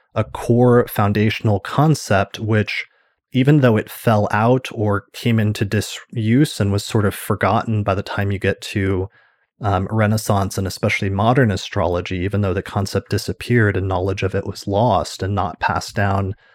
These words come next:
as part of the tradition, um, it doesn't really matter because it was already built, built into or baked into the core techniques of Western astrology to such an extent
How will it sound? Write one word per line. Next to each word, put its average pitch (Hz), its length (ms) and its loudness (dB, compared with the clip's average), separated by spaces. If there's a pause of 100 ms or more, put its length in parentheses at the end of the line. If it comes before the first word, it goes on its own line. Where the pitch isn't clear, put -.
(140)
as 104 120 -2
part 117 200 0
of 92 80 -4
the 85 80 -4
tradition, 101 800 0 (420)
um, 101 440 -2 (420)
it 120 80 0
doesn't 123 200 0
really 120 180 2
matter 104 360 2
because 107 260 -2
it 98 60 -4
was 104 180 -4
already 110 760 2
built, 113 280 4 (140)
built 120 260 2
into 151 380 6
or 107 100 6
baked 101 340 0
into 110 680 0 (180)
the 113 100 -2
core 110 280 0
techniques - 500 -2
of 101 100 0
Western 98 380 0
astrology 95 480 -2
to - 120 -14
such - 420 -4
an 98 120 0
extent 107 720 0